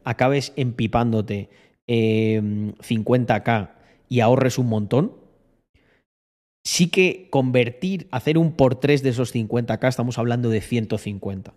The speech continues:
Y con ciento cincuenta ya vas a tener una vida tan cómoda, tío, tan, tan cómoda, que vas a sentir que haces trampas,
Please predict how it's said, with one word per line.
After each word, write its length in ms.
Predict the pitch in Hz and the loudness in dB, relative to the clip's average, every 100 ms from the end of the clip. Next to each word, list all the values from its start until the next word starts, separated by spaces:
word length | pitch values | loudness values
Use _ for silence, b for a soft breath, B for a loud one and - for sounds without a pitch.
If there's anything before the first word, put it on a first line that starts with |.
| b b b _ - | b b b _ -4
Y 100 | 143 | 2
con 180 | 143 | 2
ciento 260 | 131 190 196 | 4 2 0
cincuenta 520 | 165 127 143 156 160 | -2 0 0 2 0
ya 160 | 139 135 | 0 -2
vas 140 | 147 | -4
a 60 | 120 | -6
tener 200 | 123 117 | -4 0
una 200 | 113 107 | 2 2
vida 300 | 107 107 - | 2 2 2
tan 180 | 143 143 | 0 0
cómoda, 440 | 113 107 143 226 | 0 0 -2 -4
tío, 220 | 101 147 - _ _ | -8 -10 -12 _ _
tan, 220 | 135 165 | 0 2
tan 200 | 180 127 | 2 0
cómoda, 400 | 117 127 135 175 - - | 0 -2 -4 -6 -10 -4
que 360 | 127 123 - _ - | -2 -2 -6 _ -10
vas 300 | 120 135 165 | -2 -2 0
a 40 | |
sentir 360 | 170 135 147 - | -2 -2 -2 -2
que 80 | 135 | -2
haces 240 | 147 131 | -2 -2
trampas, 460 | 123 107 92 95 | -2 -2 -6 -14